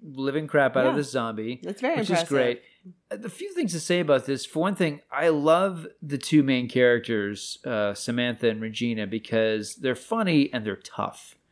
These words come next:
Speaker 2: Mm-hmm.
Speaker 1: They're really, really tough in a way that was very, it's certainly very unusual for this time. The, one of the things that people love to mention about this movie is that, uh, Joss Whedon, of all people,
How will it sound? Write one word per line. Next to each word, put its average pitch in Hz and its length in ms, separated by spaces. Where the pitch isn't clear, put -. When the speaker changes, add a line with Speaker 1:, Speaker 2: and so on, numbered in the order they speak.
Speaker 2:
Mm-hmm. 160 200
Speaker 1:
They're 127 140
really, 156 580
really 131 240
tough 107 340
in 117 80
a 123 60
way 131 220
that 120 120
was 120 180
very, 135 500
it's 139 100
certainly 220 260
very 139 300
unusual 127 380
for - 120
this 110 220
time. 135 340
The, 185 220
one 175 240
of 165 80
the 135 340
things 143 260
that 127 80
people 127 240
love 120 200
to 113 100
mention 117 420
about 104 240
this - 160
movie 107 320
is 104 140
that, 101 480
uh, 101 300
Joss 113 420
Whedon, 107 380
of 98 100
all 98 140
people, 101 460